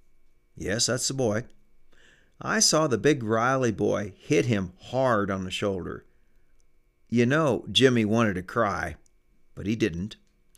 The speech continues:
Clint Riley just grinned and walked away when I said it was good that he cared about Jimmy, but he shouldn't show him just how much he cared."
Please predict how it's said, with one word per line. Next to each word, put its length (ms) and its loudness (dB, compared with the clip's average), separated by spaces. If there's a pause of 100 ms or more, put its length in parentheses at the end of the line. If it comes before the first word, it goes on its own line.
(340)
Clint 300 0
Riley 400 0
just 280 0
grinned 440 4
and 160 -4 (160)
walked 400 -4
away 420 -2 (320)
when 160 -2
I 140 2
said 300 2
it 120 -2
was 220 -2
good 260 0
that 120 0
he 80 4
cared 420 2
about 260 -2
Jimmy, 460 -4 (320)
but 100 2
he 80 0
shouldn't 360 -2
show 260 -2
him 260 0 (260)
just 260 0
how 180 0
much 300 2
he 100 -2
cared." 500 -10